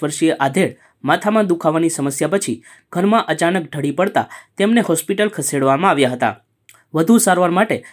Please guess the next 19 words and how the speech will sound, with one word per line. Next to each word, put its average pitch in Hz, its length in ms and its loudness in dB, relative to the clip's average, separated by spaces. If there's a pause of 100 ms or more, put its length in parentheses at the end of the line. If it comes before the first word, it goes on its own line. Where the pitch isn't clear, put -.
(140)
તેમને 220 260 0
અમદાવાદ 196 460 2
સિવિલ 190 300 -2
હોસ્પિટલ 160 360 -2
લઈ 170 180 2
જવાયા 131 320 2
હતા, 127 320 -2 (360)
જ્યાં 143 160 0
તેમને 170 360 -2 (240)
બ્રેન 185 340 2
ડેડ 208 200 4
જાહેર 156 240 -2
કરવામાં 139 420 2
આવ્યા 151 180 2
હતા. 127 280 -2 (400)
આ 165 80 4
પછી 196 280 -2
તેમના 170 260 0
પુત્ર 156 380 -4